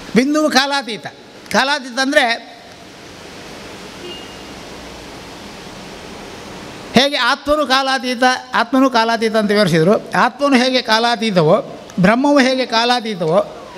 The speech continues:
ಅಥವಾ ನಾವೇನು ಹುಡ್ಕೊಂಡು ಹೋಗ್ತಾ ಇದ್ದೇವೆ ಅದು ಕಾಲಾತೀತ ಅತೀತವಾದದ್ದು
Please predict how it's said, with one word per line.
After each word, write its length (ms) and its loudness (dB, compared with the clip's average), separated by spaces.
ಅಥವಾ 340 4
ನಾವೇನು 420 2
ಹುಡ್ಕೊಂಡು 340 4
ಹೋಗ್ತಾ 240 4
ಇದ್ದೇವೆ 200 2
ಅದು 200 4
ಕಾಲಾತೀತ 600 2
ಅತೀತವಾದದ್ದು 760 4